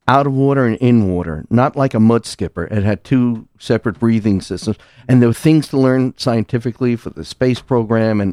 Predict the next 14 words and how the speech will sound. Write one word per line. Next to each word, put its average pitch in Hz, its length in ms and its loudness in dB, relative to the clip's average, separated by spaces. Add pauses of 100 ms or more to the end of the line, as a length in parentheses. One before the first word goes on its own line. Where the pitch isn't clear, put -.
all 107 360 -2
kinds 123 380 -2
of 104 100 -8
things 104 260 -2
that 95 160 -8
they 98 80 -4
wanted 98 320 -2
to - 80 -10
do. 113 240 -4 (480)
So - 180 -2
the 139 120 -2
question 147 400 0
then 123 160 2
became, 104 520 -2